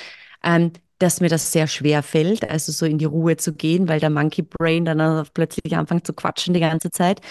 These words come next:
Aber das, was, wo ich immer dranbleibe, ist Sport. Und das hat auch sehr viele Gründe. Ähm, ich bin jetzt vierzig und war noch nie so fit und voller Energie wie jetzt.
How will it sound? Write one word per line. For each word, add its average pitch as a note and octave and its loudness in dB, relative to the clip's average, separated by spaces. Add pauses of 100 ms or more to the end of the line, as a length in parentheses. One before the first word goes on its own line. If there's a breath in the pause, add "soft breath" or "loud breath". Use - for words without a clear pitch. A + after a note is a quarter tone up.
(300 loud breath)
Aber F3 4
das, F#3 -2
was, F3 0
wo F#3 2
ich F#3 0 (140)
immer A3 6
dranbleibe, D#3 0
ist C#3+ -4
Sport. - -6 (460)
Und F#3 -2
das F#3 0
hat E3+ -4
auch E3+ -4 (220)
sehr - 0
viele - 0
Gründe. D3 -2 (580 loud breath)
Ähm, E3 4 (240)
ich - -12
bin G#3 0
jetzt A3 0
vierzig - -4 (460)
und E3 2
war D#3 2
noch D3+ 0
nie F3+ 0
so F3+ -2
fit - -6
und D#3+ -2
voller D#3+ -2
Energie D3+ -2
wie C#3+ -4
jetzt. - -6